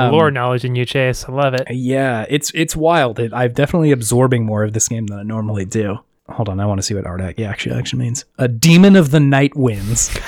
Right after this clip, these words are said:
Speaker 1: is what it means in
Speaker 2: <laughs>
Speaker 1: Asari. So fucking
Speaker 2: That's
Speaker 1: cool.
Speaker 2: so cool. <laughs>
Speaker 1: Oh my God.
Speaker 2: Demon of the night winds. I couldn't think of that shit. That's so cool.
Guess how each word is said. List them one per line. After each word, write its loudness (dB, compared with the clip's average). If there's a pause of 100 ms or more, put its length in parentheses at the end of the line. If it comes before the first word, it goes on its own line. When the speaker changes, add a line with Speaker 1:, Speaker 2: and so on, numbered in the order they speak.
(120)
Speaker 1:
is 4
what 6
it 2
means 4 (140)
in 6
Speaker 2:
<laughs> -
Speaker 1:
Asari. 2 (1120)
So 0
fucking 2 (100)
Speaker 2:
That's -8
Speaker 1:
cool. 2
Speaker 2:
so 0
cool. 0
<laughs> -2 (400)
Speaker 1:
Oh 0
my -2 (120)
God. -2
Speaker 2:
Demon -2
of -2
the -2
night -2
winds. -4 (560)
I -2
couldn't -6
think -4
of -4
that -4
shit. -6
That's -4
so -4
cool. -10